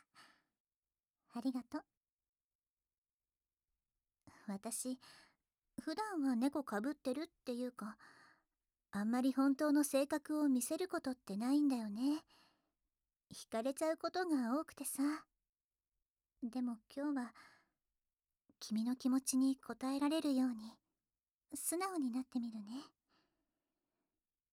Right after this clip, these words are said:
だから、君も本当の姿、隠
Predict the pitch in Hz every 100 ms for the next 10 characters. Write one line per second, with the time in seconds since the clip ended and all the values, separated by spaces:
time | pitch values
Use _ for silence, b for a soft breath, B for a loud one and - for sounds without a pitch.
0 | _ _ B B B B B B B B
1 | 311 233 254 - 254 - - - B B
2 | B B B B B B B _ _ _
3 | _ _ _ _ _ - - - 214 214
4 | - - 190 208 - 233 233 233 - 247
5 | 247 - - - _ _ _ _ _ _
6 | _ _ _ _ _ _ _ _ _ -
7 | 180